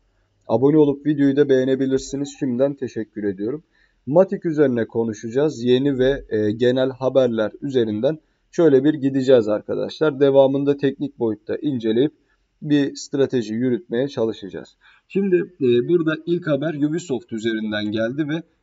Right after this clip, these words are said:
e, Sandbox tabanlı N F T'lerin burada, e, Polygon üzerinde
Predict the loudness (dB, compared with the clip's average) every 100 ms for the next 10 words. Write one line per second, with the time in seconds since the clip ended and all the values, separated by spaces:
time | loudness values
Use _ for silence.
0 | -8 -6 -6 -4 -4 -4 -6 -8 -8 -4
1 | -4 -4 -8 -8 -4 -4 -6 -6 -6 -4
2 | -6 -8 -8 -4 -4 -4 -10 _ _ -6
3 | -4 -2 -2 0 0 -2 -6 -4 -2 -2
4 | -6 -8 -10